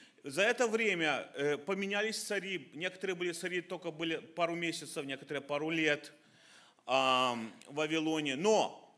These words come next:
после Навуходоносора второго влияние и сила царства Вавилонского начало падать, начало, ам, становиться всё слабше и слабше. В это время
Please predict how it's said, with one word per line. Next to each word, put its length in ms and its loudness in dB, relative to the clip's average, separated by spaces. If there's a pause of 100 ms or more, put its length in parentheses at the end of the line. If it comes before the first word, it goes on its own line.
(160)
после 320 0
Навуходоносора 840 -2
второго 680 -2 (800)
влияние 840 -2
и 180 -6
сила 800 0 (260)
царства 440 -2
Вавилонского 640 -2
начало 580 -2 (440)
падать, 520 -4 (400)
начало, 920 0 (400)
ам, 880 4 (1000)
становиться 500 -2
всё 180 -2
слабше 380 -2
и 40 -2
слабше. 440 -2
В 140 -4
это 220 2
время 460 0